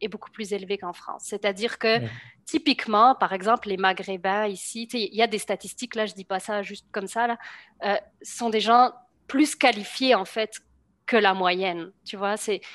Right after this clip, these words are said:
Speaker 1: c'est, c'est des, ça, c'est lié à l'immigration économique qu'il y a au Qué-, tu sais, le Québec ou le Canada qui
Speaker 2: Oui.
Speaker 1: sélectionne ses immigrants, mais ça fait au final que, euh, pour la, tu sais, dans la communauté musulmane, on a, on a, euh, on a plus de problèmes de surqualification <laughs> qu'autre chose, en fait.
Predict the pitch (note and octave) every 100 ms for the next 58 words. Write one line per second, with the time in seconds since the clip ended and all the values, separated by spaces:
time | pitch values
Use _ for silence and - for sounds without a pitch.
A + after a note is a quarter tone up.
0 | - - G#3+ G3+ G3 G3+ F3+ F#3+ F3+ F3+
1 | - B2 B3+ - A3 G3+ G3+ A#3+ G3 G3
2 | F#3+ E3+ - A3 G#3 G3+ F#3+ A3+ E4+ -
3 | _ - G3+ F#3+ - G#3 - A3+ F#3+ F#3+
4 | G#3 G#3+ G#3+ F#3 - F#3+ F#3 G#3+ - G#3+
5 | F#3+ - A3+ G#3+ G#3+ G3+ G3 F#3+ A3 D4+
6 | - - - - A3 A#3 G3+ D4 - A3+
7 | A#3 C4 - A3+ B3 C4 - _ _ _
8 | _ - F#3+ E3 B3 B3 G#4+ - G#3 G3
9 | - _ - A#3+ A#3 C4+ B3+ G#3+ G#3 A#3
10 | G#3 G3+ G#3 A#3+ G3+ G3 G3+ G3 _ -
11 | G3+ F#3+ G3+ G#3 F#3+ F3 E3+ F3 F3+ _
12 | _ _ G#3+ G3+ E4 C#4 B3 B3 B3+ G#3+
13 | - - A#3+ G#3 - - A#3 - B3+ A3
14 | A#3+ - G#3+ - G#3 F#3+ - F3